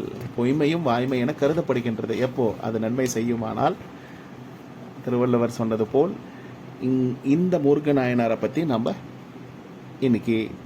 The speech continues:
இந்த ஆடியோல பார்த்திருக்கோம். மேலும் பல நாயன்மார்களை பத்தி பார்ப்போம். So, நியாயமான விஷயங்களுக்கு பொய் சொல்லலாம், தப்பு இல்ல. அதுக்காக எல்லா விஷயமத்தையும் நியாயப்படுத்தாதீங்க.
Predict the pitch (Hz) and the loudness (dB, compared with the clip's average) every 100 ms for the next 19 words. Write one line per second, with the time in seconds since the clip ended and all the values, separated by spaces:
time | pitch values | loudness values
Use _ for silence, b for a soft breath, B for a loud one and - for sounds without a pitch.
0 | - 175 160 117 110 110 123 104 - - | -2 2 4 4 4 2 0 -2 -2 -8
1 | - - - B B B B - 127 151 | -10 -10 -16 B B B B -4 2 4
2 | 180 127 123 120 117 120 123 123 113 107 | 4 2 2 2 2 2 2 2 2 0
3 | 107 131 123 107 - 139 185 B B B | -2 -2 0 -2 -2 -4 -6 B B B
4 | B - - 117 113 113 50 50 - - | B -14 -2 2 4 2 0 -4 -6 -10
5 | - - 131 127 127 143 156 156 170 165 | -14 -10 -2 2 4 4 2 2 2 2
6 | 131 135 127 127 120 104 120 123 120 113 | 2 2 2 0 0 0 0 2 2 2
7 | 123 214 - - - - 135 120 110 170 | 2 -2 -6 -8 -6 0 2 2 2 -2
8 | 233 - - - 117 110 123 135 117 120 | -6 -14 -16 -10 -6 -4 -2 2 4 4
9 | 135 123 123 127 131 127 170 214 120 110 | 2 0 0 0 0 0 -2 0 0 2
10 | 110 113 104 - 90 104 | 2 0 -4 -6 -6 -6